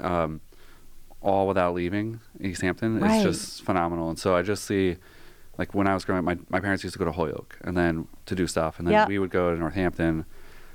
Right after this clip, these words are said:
Speaker 1: Um, and I think as we evolve, we're seeing these incremental changes,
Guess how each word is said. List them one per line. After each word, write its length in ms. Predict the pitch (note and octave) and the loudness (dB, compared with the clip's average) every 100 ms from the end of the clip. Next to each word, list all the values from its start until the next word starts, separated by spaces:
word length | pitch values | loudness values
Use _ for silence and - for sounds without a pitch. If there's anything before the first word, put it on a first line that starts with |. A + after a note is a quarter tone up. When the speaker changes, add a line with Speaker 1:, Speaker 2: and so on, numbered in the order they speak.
| - - - | -18 -8 -2
Speaker 1:
Um, 380 | F#2 F2 E2 - | 2 2 -2 -4
and 100 | G#2 | -2
I 60 | F#2 | 0
think 180 | G#2 G2 | 0 0
as 140 | F#2 | 0
we 180 | F#2+ G#2 | 2 2
evolve, 580 | F#2 F#2+ F#2+ F#2+ F#2 F2+ - - - - - - - - - | 4 4 4 4 2 -4 -14 -20 -20 -20 -20 -20 -20 -14 -4
we're 100 | G2 | -2
seeing 320 | - G2 F#2+ | 2 2 2
these 160 | F#2 F2+ | 0 -2
incremental 560 | G2 - F#2+ F2+ F#2 F2 | -2 0 2 2 0 0
changes, 640 | F2+ F2+ G2+ G#2 - | 0 2 0 -2 -6